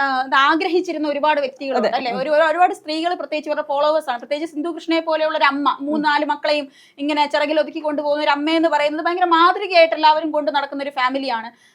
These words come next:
Speaker 1: സാധാരണക്കാരായ ഒരു എൺപത് ശതമാനം പേരും സാ-, വളരെ സാധാരണക്കാരായ വ്യക്തികളാണ് ഇവരുടെ വ്യൂവേഴ്സ് എന്ന് പറയുന്നത്.
Speaker 2: അതെ.
Speaker 1: ആ വ്യൂവേഴ്സിനോടൊരു നീതികേട് എന്നുള്ളത് പറയാതിരിക്കാൻ വയ്യ. കാരണം പന്ത്രണ്ടായിരം രൂപ, പതിമൂവായിരം രൂപ സ്റ്റാർട്ടിംഗ് പ്രൈസ് വരുന്ന ഒരു സാധനം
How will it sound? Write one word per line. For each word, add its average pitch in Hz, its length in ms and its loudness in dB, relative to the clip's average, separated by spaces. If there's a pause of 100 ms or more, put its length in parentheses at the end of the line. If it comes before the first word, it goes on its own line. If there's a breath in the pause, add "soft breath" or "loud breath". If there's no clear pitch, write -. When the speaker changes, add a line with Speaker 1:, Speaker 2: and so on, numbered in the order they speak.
Speaker 1:
സാധാരണക്കാരായ 330 1080 4 (100)
ഒരു 285 160 4
എൺപത് 294 380 0
ശതമാനം 320 500 0
പേരും 302 240 -2
സാ-, 277 300 2
വളരെ 277 340 0
സാധാരണക്കാരായ 302 920 2
വ്യക്തികളാണ് 285 480 -4
ഇവരുടെ 277 240 -4
വ്യൂവേഴ്സ് 330 380 2
എന്ന് 330 120 2
പറയുന്നത്. 247 320 -2
Speaker 2:
അതെ. 208 160 -6 (220 soft breath)
Speaker 1:
ആ 370 260 6
വ്യൂവേഴ്സിനോടൊരു 359 840 0
നീതികേട് 330 840 4
എന്നുള്ളത് 330 640 0
പറയാതിരിക്കാൻ 392 600 0
വയ്യ. 311 180 4
കാരണം 285 380 2
പന്ത്രണ്ടായിരം 381 800 0
രൂപ, 330 240 0
പതിമൂവായിരം 330 600 0
രൂപ 320 180 -6
സ്റ്റാർട്ടിംഗ് 294 500 -2
പ്രൈസ് 294 240 -4
വരുന്ന 294 240 -4
ഒരു 302 80 -8
സാധനം 269 440 -2